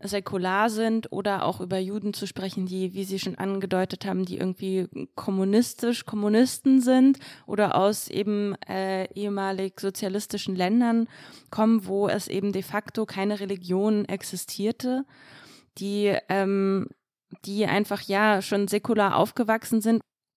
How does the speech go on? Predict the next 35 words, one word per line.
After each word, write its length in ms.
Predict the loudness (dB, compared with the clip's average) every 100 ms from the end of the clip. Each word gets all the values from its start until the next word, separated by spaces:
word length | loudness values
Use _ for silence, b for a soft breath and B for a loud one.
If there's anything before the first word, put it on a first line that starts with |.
| _ -6
Es 140 | -4 -2
gab 220 | 0 4
ja 120 | 4
auch 120 | 4
nicht 180 | 4 2
so 120 | 4
einen 120 | 4 4
richtigen 420 | 2 2 4 4
Ort, 300 | 6 4 4
an 100 | 2
dem 140 | 4
man 180 | 6 4
gemeinschaftlich 840 | 4 4 6 6 4 2 0 2
dafür 280 | 0 0 2
gesorgt 720 | 2 6 6 6 2 _ -20 -10
haben 340 | 0 2 2
könnte, 640 | 2 4 4 4 4 4 4
dass 240 | 0 0
eben 260 | -2 0 0
bestimmte 680 | 0 2 2 4 4 4
Traditionen 920 | 2 -2 -2 -4 -6 2 8 10 10 6
oder 280 | 4 2 2
so 360 | 2 4 2 B B B
großartig 540 | 2 2 4 0 0 2
weitergelebt 760 | 2 4 2 0 -2 -4 -2
werden. 340 | 0 0 0 -2
Also 180 | 0
das 200 | 0 0
gab 220 | 2 2 2
es 120 | -2
einfach 400 | -2 -2 -4 -6
nicht. 320 | -6 -6 _ B B B B B B B -6
Und 440 | 0 2 0 -4 -14 -6 4
diese 220 | 6 8
Menschen, 680 | 8 8 6 10 12 12